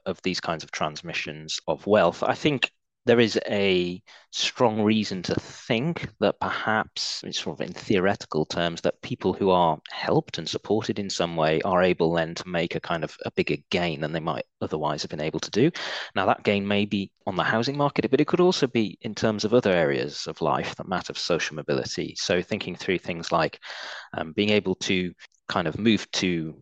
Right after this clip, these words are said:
London, um, in order to, to spend time working as an intern or,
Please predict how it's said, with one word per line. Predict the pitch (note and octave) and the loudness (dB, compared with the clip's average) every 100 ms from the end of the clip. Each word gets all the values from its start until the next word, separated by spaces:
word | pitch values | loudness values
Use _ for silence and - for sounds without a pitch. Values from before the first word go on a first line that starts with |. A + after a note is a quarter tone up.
| - | -2
London, | F2 B2 F3+ F#3+ - - - | 0 0 -2 -6 -10 -14 -2
um, | F3+ F3 F3 E3+ | 0 2 -2 -6
in | G#2 | -2
order | F#2+ F2+ E2+ | 0 0 -2
to, | - E2+ D#2+ - | -2 0 0 -4
to | F2+ | -6
spend | - F2+ | -4 -4
time | F2+ F#2+ F2+ | -2 -2 2
working | F#2+ - F2 | 2 2 -6
as | E2 | -2
an | F#2+ | 0
intern | A#2 - A2+ A2+ A2+ F2+ | 0 0 2 2 2 0
or, | D2+ | -2